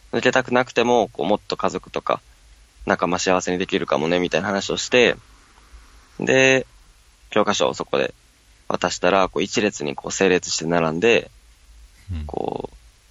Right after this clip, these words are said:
Speaker 1: 「ありがとう、ありがとう」って、こう、真剣な顔して、一回も見たことないような顔で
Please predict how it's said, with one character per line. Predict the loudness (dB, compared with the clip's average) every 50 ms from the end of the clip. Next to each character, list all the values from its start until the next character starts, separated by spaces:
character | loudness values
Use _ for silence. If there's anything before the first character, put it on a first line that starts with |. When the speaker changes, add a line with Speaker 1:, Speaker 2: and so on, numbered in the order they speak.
| _ -20 _ _ _ 0
Speaker 1:
「あ |
り | 2 4
が | 4 2
と | 2 2 2
う、 | 2
あ | 2
り | 0
が | -4 -6
と | -4 -4 -4
う」 | -4
っ |
て、 | -4 -6 -8 -8 -8 _ _ _ _
こ | -14 -10
う、 |
真 | -8 -4 -2 -2 2
剣 | 2 2 2
な | 2 0
顔 | 0 -2 -2
し | -4 -4
て、 | -6 -6 -6 -6 -12 _ _ _ _ _ _ _ _ -4
一 | -4 -4 -2
回 | 0 2 2
も | 2 4
見 | 4
た | 2 2
こ | 0 0
と | -2 0
な | 2 2
い |
よ | 2
う | 2
な | -2
顔 | -2 0 0 0 2
で | 2 0 0 0 -2